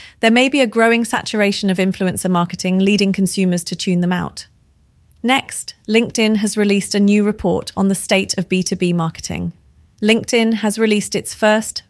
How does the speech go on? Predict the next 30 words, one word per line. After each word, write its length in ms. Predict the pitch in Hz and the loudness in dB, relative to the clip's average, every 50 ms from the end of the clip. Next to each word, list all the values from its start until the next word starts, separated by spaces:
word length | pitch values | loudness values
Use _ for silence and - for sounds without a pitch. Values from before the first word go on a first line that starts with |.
| - | -6
B 200 | 175 220 220 220 | -2 0 0 0
two 120 | 214 - 196 | 0 -2 -2
B 240 | 196 202 196 190 190 | 0 2 2 2 2
marketing 520 | 190 180 180 180 - - - 190 190 185 | 2 2 0 0 -2 -4 -2 -2 0 2
benchmark 500 | 185 180 175 - - - 165 - - - | 0 0 -2 -2 -4 -6 -6 -6 -6 -8
report, 380 | 175 - - 175 165 - - - - | -8 -6 -4 -4 -4 -4 -6 -4 -4
offering 320 | 214 190 - 214 208 202 - | -4 -2 -2 -2 -2 -2 0
insights 500 | - 208 208 202 - 202 196 - - - | 2 0 0 2 0 -2 -2 -2 -4 -4
into 220 | - 190 - 180 | -4 -2 -2 -2
the 80 | 190 - | -4 -6
current 360 | - - 220 220 233 - - | -2 0 0 0 0 -2 -4
state 320 | - - 208 196 190 - | -2 -2 0 0 0 -2
of 140 | 196 170 - | -6 -4 -2
B 140 | 185 175 170 | -2 -2 -2
two 100 | - 185 | -2 0
B 80 | 185 | 0
marketing. 560 | 175 180 165 170 147 - - - - - 185 - - - - - - - - - - - - | 0 2 0 -2 -2 -6 -8 -10 -8 -8 -8 -10 -12 -16 -20 -20 -20 -20 -20 -20 -20 -8 -2
The 80 | 214 | 0
report, 520 | 208 202 - - 294 262 240 247 - - - - | 0 2 2 4 4 4 4 4 0 -4 -4 0
based 240 | - 202 202 - - | 0 0 2 0 0
on 120 | 202 196 | 0 0
responses 640 | 190 190 - - 196 190 156 - - 190 196 202 - | 0 0 0 0 -2 -2 -2 -2 -4 -4 -4 -4 -2
from 160 | - 190 185 - | -2 -2 0 2
over 240 | 196 190 185 190 | 2 2 2 2
one 220 | 175 190 190 202 202 | 2 2 2 2 2
thousand 500 | - 220 208 208 214 208 220 214 208 208 | 2 2 2 2 2 2 2 2 2 4
nine 220 | 202 196 208 214 | 2 2 2 0
hundred 340 | 196 214 214 214 214 202 185 | 0 0 0 2 2 0 2
marketing 420 | 196 185 180 180 - - 190 180 | 2 2 2 0 0 -2 -4 -4
professionals, 640 | - 190 180 - 190 180 - - 180 175 180 175 175 | -4 -2 -2 -2 -2 0 0 0 0 0 0 -2 -4